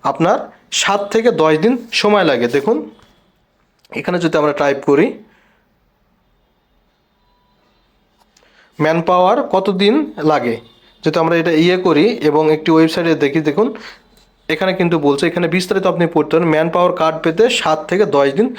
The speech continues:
সময় লাগে। অর্থাৎ, আহ, তিন থেকে সাত দিনের ভিতরে কিন্তু আপনি পেয়ে যাবেন, সর্বোচ্চ সাত থেকে দশ দিন সময় লাগে। তাহলে আপনারা, দালাল যখন বলবে যে ম্যান পাওয়ার হতে, হচ্ছে না দশ দিন, পনেরো দিন, এক মাস, তাহলে জানবেন যে ওই দালাল আপনার সাথে সিটারি করছে,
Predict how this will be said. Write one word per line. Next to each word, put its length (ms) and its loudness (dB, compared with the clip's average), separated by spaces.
সময় 340 0
লাগে। 240 0
অর্থাৎ, 280 0
আহ, 160 0
তিন 180 4
থেকে 180 2
সাত 240 -2
দিনের 240 2
ভিতরে 320 2
কিন্তু 260 0
আপনি 220 2
পেয়ে 180 2
যাবেন, 200 2
সর্বোচ্চ 540 0
সাত 320 -4
থেকে 180 0
দশ 240 2
দিন 220 0
সময় 380 0
লাগে। 300 0
তাহলে 180 2
আপনারা, 420 0
দালাল 280 2
যখন 280 0
বলবে 260 2
যে 100 0
ম্যান 240 2
পাওয়ার 320 0
হতে, 300 -2
হচ্ছে 420 -2
না 120 0
দশ 220 0
দিন, 160 0
পনেরো 260 0
দিন, 160 0
এক 180 0
মাস, 120 -4
তাহলে 220 -2
জানবেন 260 0
যে 140 0
ওই 260 2
দালাল 220 2
আপনার 200 -2
সাথে 200 -2
সিটারি 360 0
করছে, 380 2